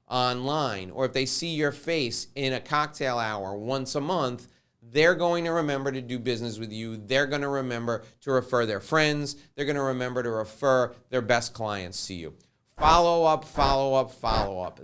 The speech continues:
That is the key to closing more deals. It's the key to making more money. It's the key to growing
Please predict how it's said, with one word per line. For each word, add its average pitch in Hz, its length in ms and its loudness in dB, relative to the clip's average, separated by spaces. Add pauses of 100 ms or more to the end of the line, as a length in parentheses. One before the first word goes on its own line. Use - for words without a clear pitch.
(160)
That 139 380 4
is 123 220 -8
the 139 120 0
key 139 720 -4 (300)
to 135 80 -10
closing 117 500 -4
more 101 200 -8
deals. 147 520 0 (200)
It's 131 160 -12
the 160 120 -4
key 147 600 -4 (140)
to 139 100 -10
making 120 480 -2
more 104 180 -4
money. 143 500 -2 (140)
It's 139 220 -10
the 160 140 -2
key 156 580 -4 (140)
to - 100 -14
growing 131 720 0